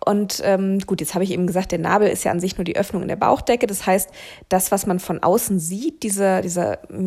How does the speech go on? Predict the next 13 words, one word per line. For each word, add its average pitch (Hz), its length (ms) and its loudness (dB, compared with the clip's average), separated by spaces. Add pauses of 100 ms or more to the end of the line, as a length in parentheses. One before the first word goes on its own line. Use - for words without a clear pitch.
ja, 175 220 0
ich - 140 -6
sag 180 180 -2
mal, 190 120 -2
Aussackung 220 800 0
der 170 260 -4
Haut, 247 340 -2
wo 208 60 -4
diese 196 240 -2
Gefäße 190 420 -4
eben 185 160 -4
noch 175 140 -4
durchführen, 240 520 -2